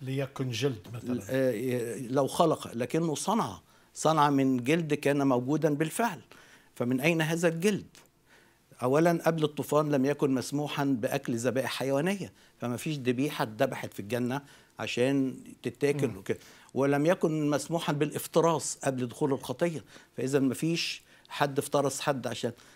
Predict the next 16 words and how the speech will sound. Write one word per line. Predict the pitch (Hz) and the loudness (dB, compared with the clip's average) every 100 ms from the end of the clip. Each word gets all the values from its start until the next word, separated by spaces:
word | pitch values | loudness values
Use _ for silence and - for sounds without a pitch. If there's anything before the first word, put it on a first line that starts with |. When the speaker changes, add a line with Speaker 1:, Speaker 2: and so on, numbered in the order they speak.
| - 117 | -14 -4
Speaker 2:
أمال | 123 131 | 0 0
إيه | 110 147 | 0 -2
الحكاية؟ | 139 107 - 117 117 - - - - | -2 -4 -2 -2 -4 -10 -20 -14 -10
الحكاية | 139 - 185 170 | -4 2 4 4
إن | 156 143 143 | 2 0 0
الرب | 131 151 139 | 4 2 2
نفهم | 135 143 - 160 175 | 0 0 0 0 0
إنه | 156 139 131 | 0 2 2
قدم | 151 175 143 131 | 0 -2 0 0
ذبيحة، | 120 127 123 156 - 165 - - - _ | 2 0 0 -2 -2 -4 -4 -16 -20 _
آه، | 123 127 | -2 0
دموية | 120 131 131 131 165 170 | 2 2 4 4 4 4
عشان | 151 135 - 131 | 2 0 -2 -2
يحل | 123 160 151 127 | -2 -2 0 -2
بيها | 120 143 143 | -2 -4 -2
Speaker 3:
مم. | 135 | -2